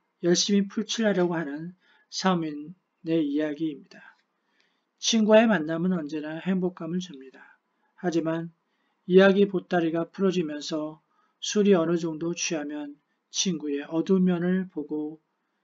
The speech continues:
있게 됩니다. 그러면 가슴속에서 알 수 없는 슬픔과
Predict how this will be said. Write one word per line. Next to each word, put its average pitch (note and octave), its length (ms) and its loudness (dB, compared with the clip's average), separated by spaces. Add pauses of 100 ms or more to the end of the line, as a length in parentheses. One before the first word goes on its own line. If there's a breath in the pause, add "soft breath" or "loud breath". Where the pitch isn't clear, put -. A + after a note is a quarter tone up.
(260)
있게 E3+ 280 4
됩니다. C3 400 -8 (1200)
그러면 D#3 580 -2
가슴속에서 F#3 720 -2
알 E3+ 200 -2
수 F3+ 200 -4
없는 E3 440 -6 (360)
슬픔과 C#3+ 880 -8